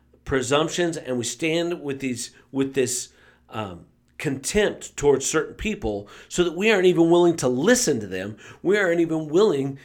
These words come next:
to hear from them. And that kind of contempt is what breaks down relationships over time. And so when we talk about communicating with each other, and communication being such an important part of relationship,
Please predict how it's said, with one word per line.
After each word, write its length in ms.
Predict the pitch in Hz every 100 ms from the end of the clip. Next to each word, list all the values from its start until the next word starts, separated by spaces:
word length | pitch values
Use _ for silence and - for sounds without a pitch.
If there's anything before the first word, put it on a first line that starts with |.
| - -
to 100 | 156
hear 340 | 151 - 196 233
from 240 | - 90
them. 200 | 73 64
And 140 | 110 160
that 160 | 196
kind 200 | 208 240
of 100 | 247
contempt 420 | 202 170 170 - 135
is 120 | 117
what 280 | 127 95 92
breaks 460 | 113 131 135 -
down 420 | - 107 101 95 95 - _ -
relationships 840 | 104 107 104 - 87 95 90 - - -
over 240 | 92 90
time. 400 | 90 87 85 78 - -
And 120 | 98
so 340 | - 127 113 - - - - -
when 160 | 160 190
we 100 | 254
talk 320 | 226 208 214
about 240 | 180 175
communicating 680 | - 135 139 143 - 117 98
with 180 | 95 92
each 180 | 98 -
other, 180 | 90 123
and 120 | 117
communication 760 | 123 131 147 147 127 117 110
being 180 | 107 101
such 220 | 131 120
an 120 | 113 - - -
important 760 | 120 117 - - 180 175 175 -
part 460 | - 135 113 107 -
of 120 | 95
relationship, 840 | 98 101 104 92 - 85 82 _